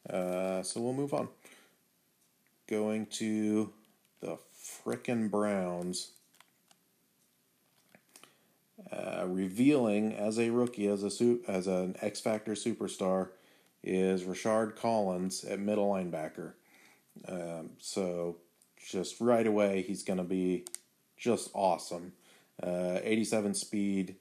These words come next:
for this guy, so flies around the field. His ability is a zone hawk, so if he enters the zone, he's better in zone coverage. Um, yeah,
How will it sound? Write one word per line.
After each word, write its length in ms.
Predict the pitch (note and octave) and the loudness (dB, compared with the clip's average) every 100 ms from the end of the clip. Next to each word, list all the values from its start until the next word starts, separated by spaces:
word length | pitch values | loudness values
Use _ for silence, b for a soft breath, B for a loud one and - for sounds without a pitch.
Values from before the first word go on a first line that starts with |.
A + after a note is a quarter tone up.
| b b b _ | b b b _
for 160 | - G2 | -8 -4
this 220 | F#2+ F2+ | -2 -2
guy, 360 | - F#2+ F#2 F#2 | -2 0 0 -2
so 420 | - F#2 F2 E2 - b b b _ _ | -2 -2 -4 -6 -14 b b b _ _
flies 340 | - G2+ G2+ | 2 4 4
around 220 | G2 G2 F#2+ | 2 0 0
the 80 | |
field. 420 | F2+ G2+ F#2+ F#2+ F2 | 0 2 2 2 0
His 160 | F2+ | -4
ability 600 | F2+ G#2 G#2+ G#2 G#2+ G2+ B B B B | -2 2 2 4 2 0 B B B B
is 360 | - F#2 F#2 F2+ | -2 2 2 0
a 220 | G2+ F2 | -2 -2
zone 420 | D#2+ F2 G2 G#2 | -2 0 2 2
hawk, 400 | G2 G#2 G#2 G#2 | 2 2 2 0
so 140 | - F#2+ | -4 -6
if 100 | E2+ | -6
he 100 | F#2+ | -4
enters 260 | F#2 F#2 F2+ | -4 -4 -6
the 120 | F#2+ | -10
zone, 400 | A2+ C#3+ C3+ C3 | 0 2 4 2
he's 140 | B2 F#2+ | 0 2
better 260 | G2+ G2+ | 2 2
in 100 | G2 | 0
zone 220 | F#2+ F#2+ | 0 -2
coverage. 600 | F#2 G2 F2+ F#2+ F2+ - b b b b b b _ _ - - | 0 -2 0 -2 -2 -8 b b b b b b _ _ -16 -4
Um, 680 | F2+ F2+ F2 F2 E2 E2 E2 _ _ _ _ _ _ _ _ _ _ _ _ _ _ _ _ _ _ _ _ - | -2 -2 -2 -2 -4 -8 -14 _ _ _ _ _ _ _ _ _ _ _ _ _ _ _ _ _ _ _ _ -8
yeah, 180 | F#2+ E2 | -4 -4